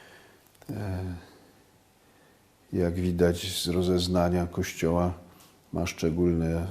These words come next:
wrażliwe serce na tych, którzy są wykluczeni, uciemiężeni i ubodzy. No, myślę, dość, nigdy się nie zawiodłem na, na, na was, jak prosiłem o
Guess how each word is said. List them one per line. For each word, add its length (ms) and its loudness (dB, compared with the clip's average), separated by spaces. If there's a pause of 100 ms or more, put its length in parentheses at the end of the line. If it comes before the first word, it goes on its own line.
(140)
wrażliwe 560 0
serce 480 -2
na 160 -2
tych, 200 -8
którzy 260 -6
są 260 -4
wykluczeni, 680 -4
uciemiężeni 840 -4
i 100 -2
ubodzy. 480 -4 (1300)
No, 160 0 (500)
myślę, 320 -2
dość, 520 -4 (140)
nigdy 260 -4
się 140 -2
nie 120 2
zawiodłem 680 2
na, 220 -8
na, 240 -8
na 220 -4
was, 260 -2
jak 160 -2
prosiłem 760 -4
o 220 -4